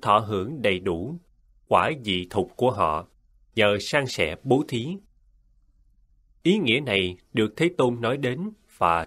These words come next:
tôi đã được nghe. Hai mươi bảy La Mã. Điều này đã được Thế Tôn nói đến, đã được bậc A-la-hán nói đến và tôi đã được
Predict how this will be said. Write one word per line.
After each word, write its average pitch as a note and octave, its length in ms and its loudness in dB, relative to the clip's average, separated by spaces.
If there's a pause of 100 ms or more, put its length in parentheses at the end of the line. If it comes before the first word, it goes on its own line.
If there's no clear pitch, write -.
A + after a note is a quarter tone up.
tôi A#2 200 0
đã G#2 140 0
được G2+ 260 -6
nghe. G#2+ 320 -4 (2500)
Hai D#3 220 0
mươi D#3 180 -4
bảy G2 300 -2
La C3+ 160 -2
Mã. F2+ 360 -6 (1700)
Điều C3+ 220 2
này B2 320 0
đã A#2+ 200 2
được A2 260 -2
Thế E3+ 200 2
Tôn C3 220 2
nói C3 140 2
đến, C#3+ 360 -4 (260)
đã A#2 160 2
được G2+ 320 -4
bậc G2 180 2 (120)
A-la-hán B2 640 -4
nói C3 160 0
đến C3 320 -4 (260)
và F2+ 260 2
tôi C3 280 -2
đã G#2+ 140 -2
được F#2+ 220 -4